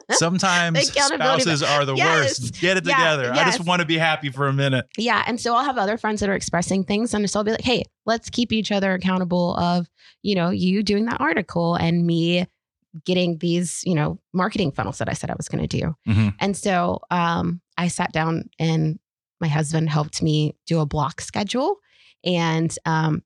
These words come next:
Speaker 2: so I'm working through that. It's getting better the longer that I'm going. I've been full-time for, like, six months. And so, um,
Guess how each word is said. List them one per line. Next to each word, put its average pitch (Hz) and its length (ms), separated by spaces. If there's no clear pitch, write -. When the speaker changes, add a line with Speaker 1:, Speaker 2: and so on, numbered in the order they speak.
Speaker 2:
so - 280
I'm 175 400
working 196 440
through 165 140
that. 170 180
It's - 160
getting 233 280
better 185 600
the 196 100
longer 185 320
that 175 160
I'm 170 100
going. 170 300
I've 180 100
been 196 160
full-time 165 460
for, - 100
like, - 220
six - 280
months. 160 400
And 165 260
so, 156 520
um, 160 380